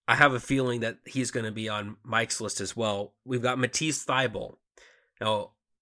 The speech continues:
Matisse Thybulle was a guy who I really wanted the Hawks to get,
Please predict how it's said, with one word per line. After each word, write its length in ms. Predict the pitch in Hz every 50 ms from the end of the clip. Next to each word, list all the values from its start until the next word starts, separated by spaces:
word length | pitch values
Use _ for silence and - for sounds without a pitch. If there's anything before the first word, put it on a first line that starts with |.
| _ - - - _ _ _ _ _ _ _ _ _ _ - 127 - _ _ _ -
Matisse 420 | 139 131 123 - - 165 160 - -
Thybulle 520 | - 131 135 135 117 110 107 107 107 107 - _ _ _ _ _ _ _ _ _ _ _ _ _ _ _ -
was 160 | 139 131 117
a 60 | 127
guy 200 | 110 110 110 113 110
who 120 | - 123
I 40 | 113
really 200 | 120 127 127 120
wanted 240 | 117 117 113 110 107
the 100 | 107 104
Hawks 300 | 117 123 127 - - -
to 80 | -
get, 260 | 98 104 98 95 -